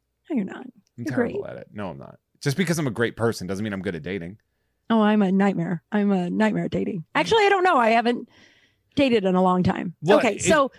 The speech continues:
Speaker 2: well, hold on though. We can take
Speaker 1: Okay.
Speaker 2: tangents here. You're not, we're not gonna lose the idea of your book, so that's fine.
Speaker 1: That's true.
Speaker 2: Uh,
Speaker 1: That's
Speaker 2: do
Speaker 1: true.
Speaker 2: you, do you, um, when it comes to dating, do you, uh, plan or do you,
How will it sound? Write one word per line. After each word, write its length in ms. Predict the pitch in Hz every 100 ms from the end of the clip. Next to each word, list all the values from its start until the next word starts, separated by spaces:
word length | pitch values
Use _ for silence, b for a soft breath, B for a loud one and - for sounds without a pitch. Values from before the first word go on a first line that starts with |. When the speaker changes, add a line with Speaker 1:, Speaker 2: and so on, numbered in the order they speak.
| b
Speaker 2:
well, 120 | 156 165
hold 160 | 214
on 200 | 147 95
though. 100 | 85
We 120 | 101 170
can 140 | 214
take 180 | 165 127
Speaker 1:
Okay. 100 | -
Speaker 2:
tangents 360 | 107 95 92 -
here. 260 | 98 139 135
You're 140 | 156
not, 140 | 180 156
we're 80 | 180
not 140 | 165
gonna 140 | 151 117
lose 300 | 110 127 101
the 120 | 104
idea 260 | 92 101
of 80 | 92
your 80 | 87
book, 260 | 76 95 -
so 120 | 165
that's 200 | 170 -
fine. 360 | - 147 127 -
Speaker 1:
That's 180 | 240 -
true. 220 | - 214 170
Speaker 2:
Uh, 60 | -
Speaker 1:
That's 120 | 214
Speaker 2:
do 120 | 170
Speaker 1:
true. 100 | 165
Speaker 2:
you, 40 | 117
do 140 | 135
you, 360 | 160 156 165 170
um, 460 | - 147 143 135 110
when 260 | 143 135 160
it 80 | 151
comes 260 | 160 170 -
to 120 | 147
dating, 440 | 123 147 147 107
do 100 | 131
you, 420 | 127 113 123 120 -
uh, 320 | 120 110 107
plan 520 | 95 - 120 110 147 180
or 200 | 120 113
do 80 |
you, 260 | 110 104 104